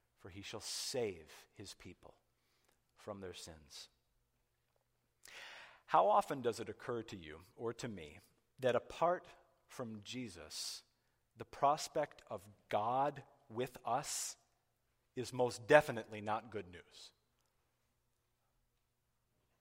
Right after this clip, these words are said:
The mere presence of the Holy King of the universe in proximity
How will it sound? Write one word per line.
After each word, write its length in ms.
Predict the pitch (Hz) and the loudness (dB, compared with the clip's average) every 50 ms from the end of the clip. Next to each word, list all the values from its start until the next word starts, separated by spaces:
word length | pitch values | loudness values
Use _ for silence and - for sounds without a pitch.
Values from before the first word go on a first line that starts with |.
| _ _ _ _ _ _ - - - - - - | _ _ _ _ _ _ -20 -20 -20 -20 -10 -4
The 80 | 131 135 | -2 0
mere 280 | 139 151 175 202 202 | 2 4 6 6 6
presence 600 | 196 - - 180 165 170 165 147 139 113 107 - | 4 4 10 12 12 12 12 8 2 -4 -2 -2
of 140 | 127 120 117 | -2 0 2
the 80 | 120 117 | 2 2
Holy 380 | - - 151 160 165 170 170 | 4 4 4 4 4 2 -2
King 280 | - - 165 160 151 143 | -2 -2 -4 -2 -2 -2
of 80 | 131 123 | -2 -2
the 100 | 123 120 | -4 -4
universe 600 | 117 131 135 131 127 101 113 107 101 101 - - | -2 -2 -2 -2 -2 -2 -2 -4 -4 -6 -8 -8
in 160 | 139 123 - | -10 -10 -2
proximity 720 | - - 143 139 139 - - - 170 160 165 160 175 175 | 4 6 6 6 6 4 0 -2 -2 -2 -2 -2 -4 -4